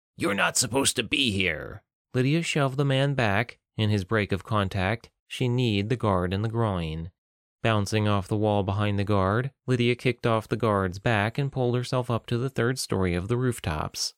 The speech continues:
Free of obstruction, Lydia returned to her home. "When you leave this afternoon, Jonathan, I don't ever want to see your face here again,"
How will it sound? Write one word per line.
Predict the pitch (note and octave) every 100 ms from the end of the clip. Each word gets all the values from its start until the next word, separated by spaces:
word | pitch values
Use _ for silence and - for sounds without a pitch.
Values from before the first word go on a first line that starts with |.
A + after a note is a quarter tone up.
| _ _ _ _
Free | - D3+ D3
of | C3+
obstruction, | C3 - C3+ A#2+ - B2+ B2+ - -
Lydia | A#2+ A#2+ A#2+
returned | B2 A2 F#2+ F2+
to | G#2 G2
her | A2
home. | A2 G#2+ D#2+ D#2+ D#2 D#2+ - _ _ _ _ _ _ _ _ _ _ _ _ _ _ _ -
"When | E2+ D#2+
you | F2 F#2
leave | G2 G2 E2+ E2
this | E2
afternoon, | F2 D#2+ E2 E2+ E2+
Jonathan, | E2+ E2+ F2+ F#2+ B2 B2+ A#2 - _ -
I | E2+
don't | G2 G2+ F#2+
ever | G2 A2
want | A2+ G#2 G#2
to | -
see | F#2+ F#2+ F2+
your | G#2
face | A2 G2 D#2+ -
here | D#2+
again," | F#2+ G2 D2+ C#2+ D2 F2+